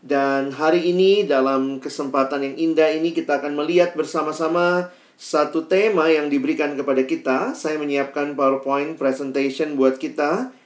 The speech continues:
supaya kita bisa mengikuti, sehingga tetap ada konsentrasi yang baik untuk kita memahami firman bersama-sama. Kita akan melihat tema tentang karakter Kristus dalam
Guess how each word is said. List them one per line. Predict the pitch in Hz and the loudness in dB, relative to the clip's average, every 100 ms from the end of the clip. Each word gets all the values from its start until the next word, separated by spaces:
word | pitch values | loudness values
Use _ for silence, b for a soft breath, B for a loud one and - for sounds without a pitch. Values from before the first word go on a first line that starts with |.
| B - | B -14
supaya | 139 143 | -6 -4
kita | 135 139 | -2 -2
bisa | 139 135 151 | -2 -2 -2
mengikuti, | 143 143 143 160 160 - 165 190 262 B B B B | -2 -4 -4 -4 -4 2 2 2 -2 B B B B
sehingga | - 135 135 139 135 | -6 -4 0 2 2
tetap | 131 - 143 | -2 -6 -4
ada | 135 131 | -2 -2
konsentrasi | 135 135 135 131 135 135 147 | -2 -4 -4 -2 -2 -2 -6
yang | 135 135 | -2 2
baik | 139 185 185 | 6 4 4
untuk | 143 135 131 131 | -6 -6 -6 -6
kita | 135 135 131 127 | -6 -2 0 0
memahami | 127 127 123 131 131 131 | -2 -4 -2 -2 -2 -2
firman | 156 139 131 127 | -2 -2 -2 -4
bersama-sama. | 127 127 127 120 120 131 123 160 262 - b b b - | -4 -6 -6 -6 -6 -4 -2 -2 -4 -8 b b b -6
Kita | 196 | 0
akan | 220 214 | 2 2
melihat | 208 196 196 208 - B B B B _ _ _ - | 2 6 6 6 2 B B B B _ _ _ 4
tema | 196 196 196 196 | 6 6 4 4
tentang | 190 165 160 160 165 | 2 0 2 0 0
karakter | 160 175 175 180 - 277 262 | 2 4 4 2 2 2 2
Kristus | 208 185 - - 170 175 - - - | 2 0 0 0 2 2 -4 -8 -14
dalam | - - 147 143 143 139 135 135 143 | -12 -2 2 4 4 4 0 -4 -12